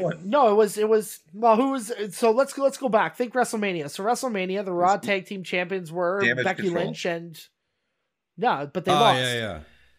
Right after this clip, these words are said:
Speaker 2: Yeah,
Speaker 1: So
Speaker 2: but
Speaker 1: it was
Speaker 2: that
Speaker 1: Becky Lynch and it was Lita.
Speaker 2: So there's only one women's tag title, though. There's not two.
Speaker 1: Yes, there is, 'cause there's the SmackDown Women's Tag title, 'cause Raquel and Liv have the titles.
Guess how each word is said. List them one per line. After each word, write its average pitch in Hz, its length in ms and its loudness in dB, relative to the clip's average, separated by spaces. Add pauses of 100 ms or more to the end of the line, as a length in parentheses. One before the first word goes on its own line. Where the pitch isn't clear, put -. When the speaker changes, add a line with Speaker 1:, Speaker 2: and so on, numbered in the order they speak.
(120)
Speaker 2:
Yeah, 131 120 2
Speaker 1:
So 117 40 4
Speaker 2:
but 110 40 4
Speaker 1:
it 101 40 6
was - 100 4
Speaker 2:
that 117 80 2
Speaker 1:
Becky 226 260 0
Lynch 208 320 -4
and 214 80 -2
it 185 80 -4
was 175 220 -6
Lita. 170 480 -6
Speaker 2:
So - 160 -2
there's 135 160 0
only 143 160 0
one 117 240 0
women's 107 280 -4
tag 107 240 0
title, 85 280 -4
though. 78 80 -16
There's 80 200 -14
not 104 180 -6
two. 87 240 -10 (1400)
Speaker 1:
Yes, 156 240 -8
there 185 180 -4
is, 170 260 -4
'cause 151 260 -4
there's 165 420 -2
the 156 120 -10
SmackDown 240 420 -2
Women's 160 220 -8
Tag 165 240 -6
title, 190 200 -2
'cause 185 260 -6
Raquel 180 420 0
and 202 120 -4
Liv 220 200 0
have 196 180 0
the 196 80 -6
titles. 190 580 -2